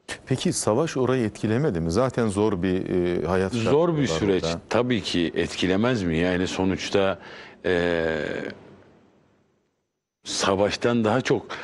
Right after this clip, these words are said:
Speaker 2: yani kardeşini bile ziyarete gelemedi.
Speaker 1: Hmm.
Speaker 2: Düşünebiliyor musunuz? Geldi bir buçuk sene önce. O da, e, rahmetli yengemizi kaybettiğinden ötürü kendisi bir,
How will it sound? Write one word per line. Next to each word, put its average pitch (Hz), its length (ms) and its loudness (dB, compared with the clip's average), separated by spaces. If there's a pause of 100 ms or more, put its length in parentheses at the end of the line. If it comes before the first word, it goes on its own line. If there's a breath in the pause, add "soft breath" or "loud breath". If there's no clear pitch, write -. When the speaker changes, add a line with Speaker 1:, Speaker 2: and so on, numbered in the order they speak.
(200 loud breath)
Speaker 2:
yani 87 300 0
kardeşini 104 640 2
bile 113 160 2
ziyarete 107 400 2
gelemedi. 92 560 2 (360)
Speaker 1:
Hmm. 82 400 0
Speaker 2:
Düşünebiliyor 92 440 0
musunuz? 82 500 -4
Geldi 104 520 2 (100)
bir 107 120 -2
buçuk 98 220 -4
sene 85 200 0
önce. 85 420 0 (580 loud breath)
O 101 140 2
da, 113 260 2 (100)
e, 92 240 2
rahmetli 98 480 0
yengemizi 95 480 2
kaybettiğinden 92 1120 0
ötürü 78 360 -2 (380)
kendisi 90 400 0
bir, 87 200 0